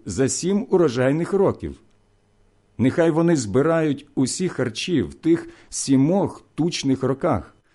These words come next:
які настануть, і нехай зсипають збіжжя под оруду фараона, і тим запровадять хлібозаготівлю по містах,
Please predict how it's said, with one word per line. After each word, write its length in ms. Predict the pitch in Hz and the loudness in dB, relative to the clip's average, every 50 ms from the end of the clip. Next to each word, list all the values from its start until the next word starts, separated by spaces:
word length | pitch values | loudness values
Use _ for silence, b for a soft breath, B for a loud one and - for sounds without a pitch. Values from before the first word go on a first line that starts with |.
| _ _ | _ _
які 280 | - 92 107 - 226 214 | -4 -4 -2 0 0 0
настануть, 720 | 247 269 269 - - 214 196 151 104 82 71 - - _ _ _ _ _ _ _ _ _ _ | 2 0 0 -2 0 0 0 0 0 -2 -4 -10 -16 _ _ _ _ _ _ _ _ _ _
і 120 | 123 147 | 2 4
нехай 440 | 156 170 170 147 - 165 170 170 160 | 4 4 2 2 2 2 2 2 2
зсипають 720 | 117 90 - - 135 135 117 - - 156 170 160 151 139 107 | 0 -2 -4 -2 -2 -2 0 2 2 2 4 4 2 0 -2
збіжжя 600 | 87 82 78 82 156 190 196 147 123 113 104 90 | -4 -8 -6 -4 -2 -2 -2 -4 -4 -4 -4 -4
под 360 | - - - 127 135 110 - - | -4 -2 0 0 0 0 -2 -2
оруду 420 | - 135 127 143 170 190 175 170 165 | 0 2 4 4 4 4 4 2 2
фараона, 720 | 170 - 156 165 180 190 196 180 135 101 90 82 78 73 - _ _ _ _ _ - | 2 0 0 2 4 4 4 4 4 2 0 -4 -6 -8 -14 _ _ _ _ _ 0
і 120 | 143 147 | 2 2
тим 480 | 143 147 - 196 233 240 190 113 82 b b b b b b b | 2 0 0 0 2 2 2 0 -2 b b b b b b b
запровадять 1000 | 101 82 95 143 143 127 143 151 147 127 120 139 165 185 185 185 208 202 - - | -6 0 0 0 2 2 2 2 4 4 2 2 2 2 2 2 2 2 0 -6
хлібозаготівлю 1120 | - 139 135 165 175 180 180 156 180 165 160 196 190 - 190 185 165 127 104 92 92 90 | -6 -2 -2 0 2 0 0 2 2 2 2 0 0 0 0 2 2 2 2 0 -2 -2
по 120 | - 117 | 0 0
містах, 680 | 123 139 139 - - - 117 98 92 78 - - _ | 0 0 -2 -2 -2 -2 -2 -2 -2 -4 -8 -14 _